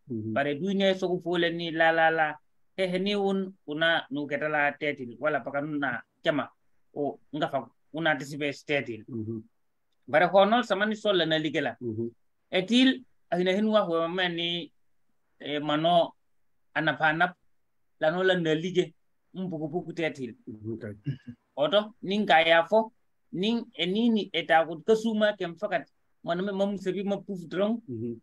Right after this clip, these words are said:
Speaker 2: Kyang karwa ne lido ni tawa.
Speaker 1: Egina boni.
Speaker 2: Eh, egina, u, u tuka tuko ho, ume ya ni fo yin kaya.
Speaker 1: Mhm.
Speaker 2: Bare, i, pisi pa, i, eke, eke ti alambo ya no tuka tuka fefi.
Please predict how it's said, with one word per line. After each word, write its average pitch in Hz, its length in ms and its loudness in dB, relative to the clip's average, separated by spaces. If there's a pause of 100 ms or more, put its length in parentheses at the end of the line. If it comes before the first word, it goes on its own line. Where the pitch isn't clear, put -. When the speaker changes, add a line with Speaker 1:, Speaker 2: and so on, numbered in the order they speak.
(280)
Speaker 2:
Kyang 160 180 0
karwa 170 240 -2
ne 160 140 0
lido 143 260 -2
ni 156 160 -4
tawa. 127 320 -4
Speaker 1:
Egina 120 280 -4
boni. 104 200 -8 (420)
Speaker 2:
Eh, 110 280 -10
egina, 180 400 -2 (380)
u, 147 280 -4
u 135 100 -10
tuka 151 300 0
tuko 185 160 -2
ho, 202 280 0 (300)
ume 156 220 0
ya 165 80 2
ni 165 260 -4
fo 151 140 -8
yin 143 180 -2
kaya. 113 220 -4 (260)
Speaker 1:
Mhm. 107 300 -14
Speaker 2:
Bare, 185 340 2
i, 190 380 0
pisi 214 200 -6
pa, 220 220 0 (140)
i, 190 460 -4
eke, 196 340 -4
eke 226 200 -2
ti 233 80 -2
alambo 226 240 0
ya 220 80 4
no 220 120 -6
tuka 214 220 -2
tuka 214 260 -4
fefi. 190 420 2